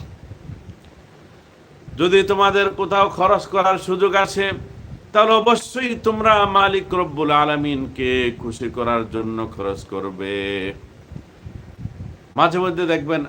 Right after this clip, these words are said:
আমাদের জন্য মাহফিল করার জন্য, হ্যাঁ, টাকা চাইতে আসে, চাঁদা চাইতে আসে। আবার মসজিদের কাজ চলতেছে, মসজিদের ছাদ দিবে, এই জন্য টাকা চাইতে আসে।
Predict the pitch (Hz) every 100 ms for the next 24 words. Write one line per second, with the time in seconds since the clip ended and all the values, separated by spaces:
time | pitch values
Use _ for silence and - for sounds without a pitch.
0 | - 143 143 143 143 139 135 131 120 -
1 | - - - - - 101 131 127 - 139
2 | 127 120 123 131 123 127 123 123 110 -
3 | - - - 110 120 120 135 143 135 123
4 | 117 113 110 104 123 117 120 117 110 104
5 | 98 - 92 - - - - - - -
6 | - - - 143 160 156 147 156 151 170
7 | 165 156 160 165 - 175 160 170 156 185
8 | 175 - - - - 139 147 - 165 160
9 | 139 - 160 147 160 156 151 147 151 151
10 | 147 143 147 147 143 147 139 147